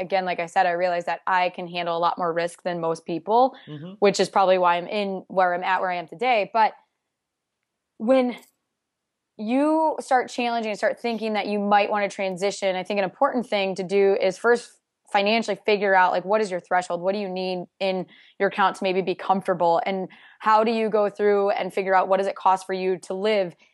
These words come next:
Speaker 1: each month? So then that way, if that's something that you want and desire to prepare for. But when I went in and I, I gave my notice to Target, they, it was, I, it was so surreal at first because I thought, "Oh my gosh,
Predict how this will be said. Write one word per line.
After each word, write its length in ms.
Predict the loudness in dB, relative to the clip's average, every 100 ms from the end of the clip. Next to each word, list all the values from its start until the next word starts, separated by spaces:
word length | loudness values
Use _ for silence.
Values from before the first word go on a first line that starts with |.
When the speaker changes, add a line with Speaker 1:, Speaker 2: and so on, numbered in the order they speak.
| _
Speaker 1:
each 260 | -4 -4 -2
month? 220 | -6 -6
So 120 | -4 0
then 120 | 2
that 180 | 2 4
way, 120 | 2
if 100 | 2
that's 220 | 0 0
something 240 | -4 -6 -6
that 140 | -6
you 180 | -4 -4
want 280 | -4 -6 -8
and 120 | -6
desire 280 | -2 0 0
to 60 | -4
prepare 340 | _ 2 2
for. 320 | 2 -6 -6 2
But 220 | 2 2 _ _ _ _
when 140 | -2 2
I 120 | 4
went 180 | 2 2
in 180 | 0
and 120 | 0 -2
I, 300 | 0 -2 -4
I 80 | -6
gave 220 | 0 -2
my 160 | 0 -4
notice 400 | 0 2 2 0
to 120 | -10
Target, 640 | -6 2 2 2 -2 -2 _ _ _ _ _
they, 600 | -6 0 2 2 0 -6 _ _ _
it 180 | -4 0
was, 420 | 2 2 0 -12 _ _ _ _ _ _ _ _ _ _ _ _ _ _
I, 100 | 0 4
it 100 | 4
was 200 | 4 2
so 240 | 2 4
surreal 580 | 4 2 -2 0 2 2 2
at 180 | -2 -2
first 320 | -2 -2 -6
because 300 | -6 -4 -2
I 120 | -2
thought, 260 | 0 -2 -2 -6
"Oh 120 | -6
my 180 | -4 -6
gosh, 640 | -2 -2 -2 -4 -14 -20